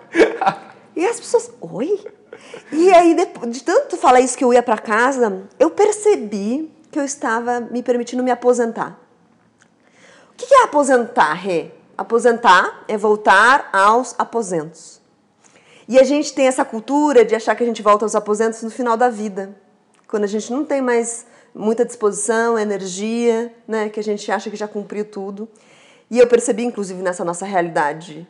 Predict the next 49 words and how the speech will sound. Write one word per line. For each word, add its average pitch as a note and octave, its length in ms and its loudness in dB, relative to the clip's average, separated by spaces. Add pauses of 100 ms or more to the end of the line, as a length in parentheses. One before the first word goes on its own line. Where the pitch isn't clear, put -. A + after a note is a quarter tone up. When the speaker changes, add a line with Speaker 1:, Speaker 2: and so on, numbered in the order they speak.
Speaker 2:
política, F#3+ 500 -10
é E3+ 140 0
difícil F#3+ 300 -14
a - 20 -14
gente G3+ 140 -12
pensar F3 240 -6
em E3+ 40 -4
se E3+ 100 -8
aposentar F3 400 -4
no E3+ 80 -8
final D3+ 200 -6
da G#3+ 140 0
vida, A3 260 -8
porque - 160 -10
a F3 40 -4
gente A3 240 -10
provavelmente G3+ 540 -2
vai G3+ 100 -4
ter G#3+ 100 -8
que - 80 -14
trabalhar, F#3+ 600 2 (140)
Speaker 1:
Uhum. A3 60 -16
Speaker 2:
né, F#3+ 200 -2
a F#3+ 40 2
vida F3+ 240 -6
inteira, F#3 420 -10 (420)
que - 120 0
eu C#4 160 8
dividiria C4 560 0
a D#4+ 40 0
minha C#4 200 2
vida A#3 180 -4
em B3+ 60 -2
várias, A#3+ 480 2 (100)
em F#3+ 280 -6
vários A3+ 260 4
momentos B3 340 2
de C4 80 -6
aposentadoria, G3+ 880 -4
porque F3 600 -10
aposentar-se G#3 800 0
significa G#3 560 -8
voltar F#3+ 280 -4
aos F#3 160 0
aposentos G#3+ 460 -6
e C4+ 40 -10
poder C4+ 380 2
se C#4 120 -12
refletir F4+ 640 0